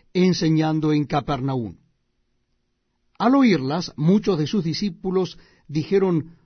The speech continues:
"Dura es esta palabra, ¿quién la puede oír?". Sabiendo Jesús en sí mismo que sus discípulos murmuraban de esto, les dijo, ¿Esto os ofende?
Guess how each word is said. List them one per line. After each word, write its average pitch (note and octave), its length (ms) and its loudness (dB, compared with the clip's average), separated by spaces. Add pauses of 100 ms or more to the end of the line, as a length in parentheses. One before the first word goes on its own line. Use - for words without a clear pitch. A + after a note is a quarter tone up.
(240)
"Dura D#3 380 0
es A2+ 100 -8
esta D#3+ 280 -4
palabra, E3+ 460 -4
¿quién B3+ 300 2
la E3 140 -2
puede D#3 260 0
oír?". A#3 460 0 (1300)
Sabiendo G#3 480 2
Jesús D3 640 -2
en D#3+ 180 2
sí A3 200 -2
mismo F#3+ 420 -4
que B2+ 100 -10
sus F#3+ 200 -2
discípulos E3 720 -2 (260)
murmuraban D#3+ 800 2
de C#3+ 200 0
esto, F3 240 -4
les C#3+ 160 -2
dijo, E3 460 -4 (1300)
¿Esto F3+ 360 0
os F3 260 2
ofende? F#3 540 0